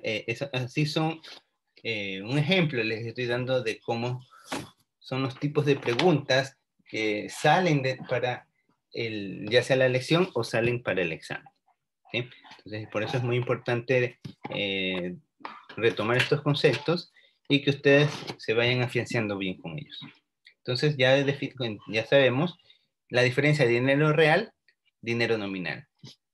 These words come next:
Dinero real, lo que yo demando para poder obtener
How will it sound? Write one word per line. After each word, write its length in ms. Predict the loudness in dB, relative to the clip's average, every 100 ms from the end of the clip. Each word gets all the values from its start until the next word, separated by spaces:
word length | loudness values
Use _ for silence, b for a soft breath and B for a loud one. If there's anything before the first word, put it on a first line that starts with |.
| _
Dinero 440 | -10 -6 -2 2 4
real, 420 | 6 4 0 -6
lo 300 | -10 -4 -4 -2
que 300 | -2 -2 -4
yo 220 | -4 -2
demando 560 | 0 0 0 0 -4
para 280 | -2 -4 -4
poder 420 | -6 -4 -4 -4 -8
obtener 640 | -12 -6 -6 -2 -4 -6